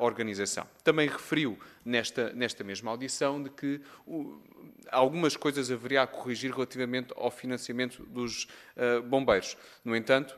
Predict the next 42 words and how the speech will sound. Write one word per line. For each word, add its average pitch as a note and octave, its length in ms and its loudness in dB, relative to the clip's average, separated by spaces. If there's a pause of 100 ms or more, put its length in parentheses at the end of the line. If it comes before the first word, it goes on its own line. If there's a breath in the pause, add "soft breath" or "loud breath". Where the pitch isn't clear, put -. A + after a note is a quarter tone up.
(100)
eh, A#2+ 240 0
a A#2 80 8
aneps A2 480 -2 (160)
tem C#3 160 4
também, A#2+ 440 0 (220 loud breath)
é A#2+ 100 6
corresponsável C3+ 920 4
também A#2+ 420 -2 (240 loud breath)
no D3+ 140 0
financiamento C3+ 840 -2
dos G#2+ 280 -10
bombeiros B2 440 0
e, C3+ 40 -6
por, B2 320 -12
e, A#2+ 100 -4
portanto, - 380 -4
perguntar-lhe-ia B2 800 0 (340 loud breath)
se - 160 -2
sinalizou D#3 760 2
esta A2+ 200 -2
situação D3 760 0
e C#3 120 0
o C3+ 60 -2
que D#3+ 120 4
é D3 40 6
que - 160 -10
mudaria D3 540 -2
no A#2+ 100 -4
financiamento A#2+ 600 -4
dos A#2+ 120 -8
bombeiros B2 480 2 (260 loud breath)
para C3+ 200 6
que C3+ 360 -2
os B2 180 -2
incentivos B2+ 560 -4
não B2 140 -2
só C#3 160 -2
estivessem A2+ 480 -4
mais A2+ 180 -2
alinhados, B2+ 440 0
como C3+ 260 -2
que C3+ 260 0